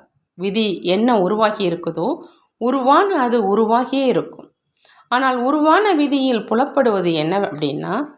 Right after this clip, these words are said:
ஒருவேளை கல்பத்துக்கு முன்பு போல சங்கல்பம் வருது அப்படின்னா, சங்கல்பத்தின் கூடவே முன்பும் கட்டாயமாக முயற்சி தீவிரமாக செஞ்சிருப்பீங்க.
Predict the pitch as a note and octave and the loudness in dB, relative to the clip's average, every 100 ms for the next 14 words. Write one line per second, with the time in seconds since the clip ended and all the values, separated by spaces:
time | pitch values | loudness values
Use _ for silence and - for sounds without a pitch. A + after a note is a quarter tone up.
0 | _ _ _ - C4 C#4+ D4 F#4+ F4+ B3+ | _ _ _ -4 -2 0 0 0 2 0
1 | C#4+ E4 E4 E4+ D#4 B3 G#3 A3+ B3 G#3+ | 0 -2 -2 0 2 2 2 0 2 2
2 | F3+ A#3 C4 B3 C#4 C#4 B3+ G3+ E3 F#3+ | 4 2 2 0 0 0 -2 0 0 0
3 | A3+ F3+ E3 D3+ D3+ G#3+ - _ _ _ | -2 -4 -6 -6 -6 -8 -10 _ _ _
4 | - D#3+ F#3+ C#4 C#4+ D4+ D4+ C#4+ C#4+ C4 | -4 0 2 0 0 0 2 2 2 0
5 | A#3 D#4+ C#4 A#3+ B3+ A#3+ G#3+ G3+ D#4 D#4+ | 2 2 2 0 0 0 0 2 2 2
6 | C4+ G#3 G3+ F#3+ F3+ A#3 - A3+ G3+ B3 | 2 0 0 0 2 0 -2 -4 -2 0
7 | D4 A#3 F#3+ - G3 D#3+ D#3 E3 D3+ - | 0 2 0 -2 -4 -4 -4 -4 -6 -10
8 | C#3 C#3+ | -12 -12